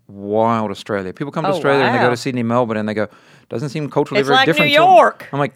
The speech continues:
Speaker 1: "Y-, yeah, 'cause it's a big city
Speaker 2: Right.
Speaker 1: of five million people. What
Speaker 2: Well,
Speaker 1: do you
Speaker 2: the Great
Speaker 1: expect?"
Speaker 2: Barrier Reef, the coral
Speaker 1: Yes.
Speaker 2: reef, c-, cairns up there, right?
Speaker 1: Yeah,
Speaker 2: You
Speaker 1: that's
Speaker 2: go all the way up
Speaker 1: beautiful.
Speaker 2: north.
Speaker 1: Yeah, that's great.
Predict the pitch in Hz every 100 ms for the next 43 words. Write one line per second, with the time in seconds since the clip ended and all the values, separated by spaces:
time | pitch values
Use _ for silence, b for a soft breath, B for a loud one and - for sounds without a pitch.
0 | - 107 - 113 110 151 208 127 123 120
1 | 107 - 117 117 113 165 156 143 139 -
2 | 117 120 120 123 117 139 - 98 92 101
3 | 101 339 349 359 508 494 381 415 440 370
4 | 330 349 587 554 - - - - - -
5 | 659 392 440 - - 190 170 - 285 339
6 | 381 403 403 381 - 359 392 415 320 302
7 | 370 247 285 294 330 320 302 262 285 339
8 | - 196 - - 123 185